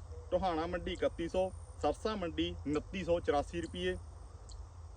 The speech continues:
ਫਾਜ਼ਿਲਕਾ ਮੰਡੀ ਇਕੱਤੀ ਸੌ ਬੱਤੀ ਰੁਪਏ। ਫਿਰ ਆਉਂਦੀ ਹੈ ਫਤਿਆਬਾਦ ਮੰਡੀ ਤਿੰਨ ਹਜ਼ਾਰ ਸੱਤਰ ਰੁਪਏ, ਕੋਟਕਪੂਰਾ ਮੰਡੀ ਇਕੱਤੀ ਸੌ ਸੱਠ ਰੁਪਏ, ਸੰਗਰੂਰ ਮੰਡੀ ਇਕੱਤੀ ਸੌ ਰੁਪਏ ਜੀ।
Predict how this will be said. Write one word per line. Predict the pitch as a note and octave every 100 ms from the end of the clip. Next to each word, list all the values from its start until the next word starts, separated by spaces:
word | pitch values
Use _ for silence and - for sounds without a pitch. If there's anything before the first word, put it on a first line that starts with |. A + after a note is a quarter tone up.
| - - - - - - -
ਫਾਜ਼ਿਲਕਾ | C#3+ E3+ F#3+ G#3
ਮੰਡੀ | F#3 D#3+ F3+
ਇਕੱਤੀ | F3+ - D#3+ - F3+
ਸੌ | F#3+
ਬੱਤੀ | C4 - E3+
ਰੁਪਏ। | E3 E3+ F3+ F#3 - - - - - - - - - - - - - - - - - - -
ਫਿਰ | D3
ਆਉਂਦੀ | E3+ F#3
ਹੈ |
ਫਤਿਆਬਾਦ | F3 C#3+ F#3 G3 F#3
ਮੰਡੀ | F3 E3+
ਤਿੰਨ | F3 E3
ਹਜ਼ਾਰ | F#3 F3
ਸੱਤਰ | B2+ - D#3+
ਰੁਪਏ, | - F3 F3+ F3+ - - - -
ਕੋਟਕਪੂਰਾ | D#3+ F3 - F#3+ G#3+
ਮੰਡੀ | F3 D#3 F3
ਇਕੱਤੀ | - F3+ - G3
ਸੌ | D#3 C#3+ C#3+ C3+
ਸੱਠ | C3+ -
ਰੁਪਏ, | D3+ F3 F3+ F#3 - - - - -
ਸੰਗਰੂਰ | - E3 D#3+ F#3 A3
ਮੰਡੀ | G3 E3 E3+
ਇਕੱਤੀ | E3+ - - - - - E3+ - D#3
ਸੌ | C3 G#2
ਰੁਪਏ | F#2+ F#2
ਜੀ। | F2